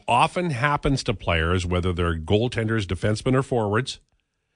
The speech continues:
and then they get another opportunity and maybe even a third, and it finally clicks. You could agree with that. I don't think you will, because we live in a black and white world,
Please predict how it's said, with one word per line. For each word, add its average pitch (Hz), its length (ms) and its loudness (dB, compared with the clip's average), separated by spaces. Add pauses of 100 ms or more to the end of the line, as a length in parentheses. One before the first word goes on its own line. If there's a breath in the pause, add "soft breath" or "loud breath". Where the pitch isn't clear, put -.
(260)
and 104 180 2
then 110 120 4
they 110 100 2
get 101 160 2
another 120 300 0
opportunity 117 520 -2
and 98 120 0
maybe 95 200 0
even 104 160 2
a 117 60 2
third, 85 400 -2 (640)
and 95 140 2
it 90 80 0
finally 85 380 0
clicks. - 420 -12 (640)
You 110 400 2
could 226 240 2
agree 214 260 -2
with 113 180 2
that. - 240 -8 (580)
I 107 100 4
don't 143 220 2
think 196 160 -2
you 208 80 2
will, 110 320 0 (380)
because 107 280 0
we 123 120 0
live 131 160 0
in 151 80 2
a 131 40 2
black 120 300 2
and 156 100 0
white 131 200 0
world, 76 340 -2